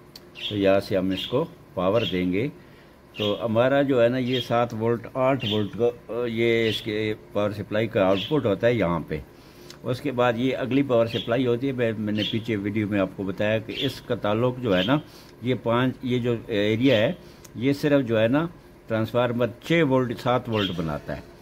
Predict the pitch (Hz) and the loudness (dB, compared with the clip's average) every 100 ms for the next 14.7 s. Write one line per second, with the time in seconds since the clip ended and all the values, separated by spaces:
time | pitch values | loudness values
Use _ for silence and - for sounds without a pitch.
0 | - - - 123 - 123 127 120 127 131 | -20 -20 -10 -4 0 2 2 0 0 -2
1 | 131 120 107 110 92 113 123 117 101 107 | 0 0 0 -2 0 2 2 2 0 0
2 | 98 95 110 101 85 90 104 104 92 87 | 2 2 0 -2 -2 0 0 0 0 -2
3 | - - - - - - - - - - | -4 -6 -6 -14 -20 -20 -20 -20 -20 -14
4 | 135 120 101 107 98 143 160 - - - | -6 -4 -2 -2 0 -2 -2 -10 -20 -20
5 | - - 117 - 160 - 156 127 120 117 | -20 -10 -8 -2 -2 0 0 2 2 0
6 | 123 127 - 139 143 151 - 147 - 151 | 0 -2 -4 -4 -2 -2 -2 -4 0 2
7 | 147 160 151 165 175 175 170 170 170 156 | 2 2 2 2 0 -2 -4 -6 -8 -6
8 | 143 147 147 143 139 139 143 165 160 - | -2 -2 0 0 0 0 -4 -4 -6 -6
9 | - - - - - - 123 147 160 143 | -12 -20 -20 -20 -20 -12 -4 -2 0 -2
10 | 139 120 165 - - - - - 117 113 | 2 2 2 -6 -20 -20 -20 -18 -8 -4
11 | 131 120 110 117 127 127 101 104 107 120 | 0 2 2 2 0 -4 -6 -4 -2 0
12 | 139 127 127 113 107 107 110 110 95 113 | 0 0 0 0 0 0 0 -2 -2 -4
13 | 117 98 90 87 87 160 - - - - | -2 -2 -2 -2 -4 -6 -6 -12 -10 -2
14 | 92 175 76 76 - 73 69 | 0 2 0 -2 -4 -6 -6